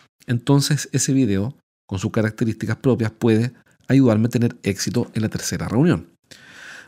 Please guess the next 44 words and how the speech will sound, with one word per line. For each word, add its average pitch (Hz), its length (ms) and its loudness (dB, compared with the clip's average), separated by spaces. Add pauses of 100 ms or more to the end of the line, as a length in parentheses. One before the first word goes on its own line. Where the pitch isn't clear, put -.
Pero 110 320 4
no 117 140 2
es 147 40 0
que 190 120 0
el 139 200 2
video 113 360 2
tú 135 100 2
lo 117 80 4
muestres 120 580 -2
si - 140 -8
fuera 104 220 -2
un 98 80 -2
video, 120 240 2
puede 92 160 -4
ser 90 100 -6
una 90 140 -4
demostración, 95 640 -4
puede 90 140 -6
ser - 160 -8
un 87 120 -8
PowerPoint, 107 560 -2
puede 92 100 -6
ser 92 180 -6
un 90 140 -6
P 85 140 -8
D 92 160 -2
F, 104 200 -8
puede 87 200 -8
ser - 160 -10
un, 85 160 -10
lo - 80 -10
que - 80 -10
sea. - 240 -10 (400)
Pero 117 160 2
digamos, 92 260 2
en 107 80 -4
este 107 160 -6
caso, 117 260 -4
en 101 360 -8
este 101 120 -10
ejemplo, 120 480 -4
es - 140 -10
un 107 80 -2
video, 113 300 0